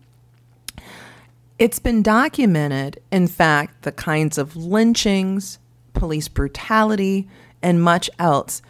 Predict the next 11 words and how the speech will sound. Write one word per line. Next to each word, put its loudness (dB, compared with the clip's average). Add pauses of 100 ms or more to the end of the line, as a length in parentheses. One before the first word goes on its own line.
(200)
that 2
black 0
service -2
persons -6
came -2
back -2
to -4
in 0
the 2
United 0
States. -4